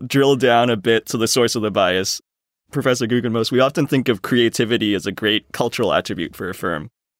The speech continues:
My mind immediately goes to the Apple slogan, "Think different." But you have written about it,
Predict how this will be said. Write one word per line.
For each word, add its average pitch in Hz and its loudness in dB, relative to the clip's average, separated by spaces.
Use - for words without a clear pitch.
My 117 0
mind 113 2
immediately 110 0
goes 104 0
to - -6
the 98 0
Apple 98 0
slogan, 95 -4
"Think 95 -4
different." 87 -6
But 123 2
you 139 4
have 135 0
written 180 2
about 131 2
it, 127 2